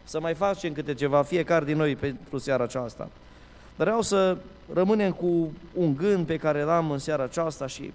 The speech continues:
ne apropiem de încheiere. Mă uit bine pe ceas, stați liniștiți. Uh, n-o să, n-o să prelungim. Dar vreau să avem înaintea noastră această imagine a mormântului gol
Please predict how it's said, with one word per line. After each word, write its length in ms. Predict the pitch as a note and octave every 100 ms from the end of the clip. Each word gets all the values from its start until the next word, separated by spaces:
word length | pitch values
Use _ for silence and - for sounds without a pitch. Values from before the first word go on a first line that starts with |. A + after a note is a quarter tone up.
| -
ne 60 | C3+
apropiem 420 | B2+ B2+ D3 D3
de 60 | C3
încheiere. 500 | A2+ C#3+ C#3 B2 B2+
Mă 60 | C3
uit 180 | C#3 B2+
bine 240 | C#3+ C3+
pe 160 | A#2 A2+
ceas, 240 | D3 C3+
stați 280 | - C3 A2
liniștiți. 460 | G#2+ A2 D3+ C#3 - - - - - - -
Uh, 80 | - A#2 A2+ A2 G#2+ - - - - -
n-o 140 | C#3+ C#3+
să, 420 | - B2+ A#2 G#2+ -
n-o 100 | C3+
să 140 | B2 A2+
prelungim. 580 | B2 A#2 A2 C3 D3 C3+ - - - - - - - - - - - -
Dar 100 | D#3+
vreau 140 | G#3
să 120 | F3+ D#3+
avem 220 | D3+ D#3+ D3+ D3 -
înaintea 380 | C#3+ C#3+ D#3 C3+
noastră 520 | C3+ C#3 - C3 B2+ A2+ - -
această 420 | C3+ D#3 F3 E3
imagine 460 | C#3+ C#3 D#3 C3+ C3+
a 60 |
mormântului 640 | C3 C3 C3 D3 C3+ C3+ A#2
gol 280 | B2+ C#3+ C#3